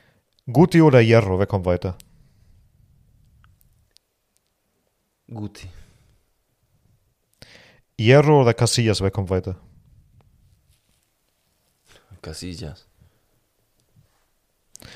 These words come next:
Speaker 1: Hierro oder Ramos?
Speaker 2: Ramos.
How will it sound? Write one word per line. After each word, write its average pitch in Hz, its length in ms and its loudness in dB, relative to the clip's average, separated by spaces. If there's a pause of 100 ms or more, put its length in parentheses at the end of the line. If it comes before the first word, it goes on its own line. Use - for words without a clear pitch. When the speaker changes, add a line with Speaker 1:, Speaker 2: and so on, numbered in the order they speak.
(680)
Speaker 1:
Hierro 139 380 4
oder 113 180 6
Ramos? 98 640 -4 (840)
Speaker 2:
Ramos. 87 720 -10